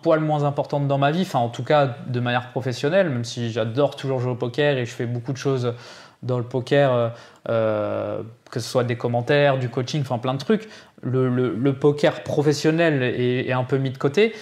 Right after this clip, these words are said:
mais ce jeu, je l'aime toujours et il me rend heureux aussi au quotidien parce que, euh, ça m'arrive de faire des soirées entre amis où au final, on s'est tous connus, euh, via le poker. Enfin, tu vois, et puis ça, t'es, tu crées une belle communauté aussi avec le poker parce que, euh,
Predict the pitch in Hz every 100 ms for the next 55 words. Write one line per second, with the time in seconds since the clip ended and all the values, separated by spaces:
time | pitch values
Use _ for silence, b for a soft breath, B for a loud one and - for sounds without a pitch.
0 | B B - 123 123 120 117 - 127 135
1 | 170 160 127 123 123 123 139 139 196 208
2 | 139 123 123 123 123 120 131 131 127 135
3 | 131 - 143 135 165 185 196 143 - 131
4 | 123 120 B B - 117 120 117 120 127
5 | 120 131 131 120 127 123 113 135 123 127
6 | 120 - 127 131 147 143 127 B B _
7 | 151 147 143 165 170 160 135 123 131 170
8 | 151 - 156 151 160 165 143 131 B B
9 | B 117 123 135 135 143 190 190 190 135
10 | 160 147 123 127 135 131 B B - 131
11 | - - 156 156 160 214 - 196 196 196
12 | 226 - 147 147 131 143 147 - 120 -
13 | 131 123 113 113 113 117